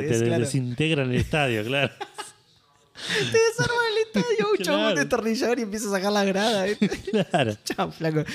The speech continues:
Speaker 2: no merecen tener este terreno, hijos de puta.
Speaker 1: Exacto. Eh, Y nada, y lo cagó a goles, tipo, iba perdiendo
Speaker 2: No.
Speaker 1: dos a cero.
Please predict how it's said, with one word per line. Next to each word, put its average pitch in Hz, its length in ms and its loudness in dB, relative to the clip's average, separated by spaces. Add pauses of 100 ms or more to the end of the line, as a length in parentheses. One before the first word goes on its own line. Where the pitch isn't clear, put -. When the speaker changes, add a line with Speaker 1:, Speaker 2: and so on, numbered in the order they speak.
(180)
Speaker 2:
no 185 160 0
merecen 180 420 0
tener 170 160 2
este 156 160 0
terreno, 160 340 2
hijos 135 220 2
de 139 80 2
puta. 151 340 0
Speaker 1:
Exacto. 123 560 0 (560)
Eh, 123 540 4 (1200)
Y 127 140 2
nada, 156 180 2
y 147 40 0
lo 110 120 0
cagó 120 260 2
a - 40 2
goles, 165 180 2
tipo, 139 160 2
iba 123 100 2
perdiendo 135 340 2
Speaker 2:
No. 143 100 2
Speaker 1:
dos 160 80 2 (100)
a - 40 -2
cero. 165 320 2